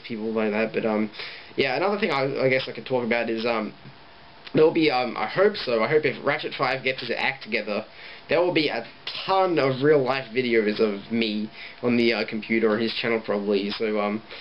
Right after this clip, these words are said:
because when I went to Sydney two weeks ago, yes, I left for Sydney two weeks ago, I think, it was, yeah, not, I got back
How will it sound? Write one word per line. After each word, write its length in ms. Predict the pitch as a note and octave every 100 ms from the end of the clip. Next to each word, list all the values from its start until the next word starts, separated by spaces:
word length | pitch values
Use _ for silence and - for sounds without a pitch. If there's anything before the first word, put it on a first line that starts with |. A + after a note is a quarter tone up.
| - -
because 340 | - F3 D3+
when 120 | D#3
I 60 | D#3
went 180 | D#3 D3
to 80 | A2+ -
Sydney 400 | G3 E3 C3+ C#3+ -
two 160 | C#3+ B2+
weeks 240 | D3 -
ago, 380 | A#2 G#2+ A#2 C#3
yes, 240 | C3+ A#2+ -
I 300 | B2 B2 A#2 - - - -
left 240 | D3+ F3+ -
for 60 | D3+
Sydney 340 | E3+ D#3+ C#3+ -
two 160 | E3+
weeks 240 | D#3+ D3+ C3
ago, 300 | G#2 G#2 G#2
I 100 | G#2
think, 320 | G#2 A#2 A#2
it 80 | A#2
was, 240 | G#2+ G#2 - - - - - -
yeah, 120 | A#2+
not, 260 | A#2 D#3+ - -
I 120 | C3+ C#3+
got 200 | E3+ E3
back 260 | D3 D3